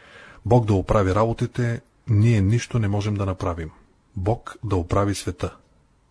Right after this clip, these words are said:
Бог е дошъл на земята да оправи работите,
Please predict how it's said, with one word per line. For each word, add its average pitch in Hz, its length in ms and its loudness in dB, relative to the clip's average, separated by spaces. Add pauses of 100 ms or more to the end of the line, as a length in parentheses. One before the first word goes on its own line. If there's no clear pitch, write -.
(720)
Бог - 420 -6 (280)
е 95 80 -2
дошъл 95 340 -2
на 92 100 -2
земята 87 420 -4
да 87 100 -6
оправи 87 440 -4
работите, 92 580 -6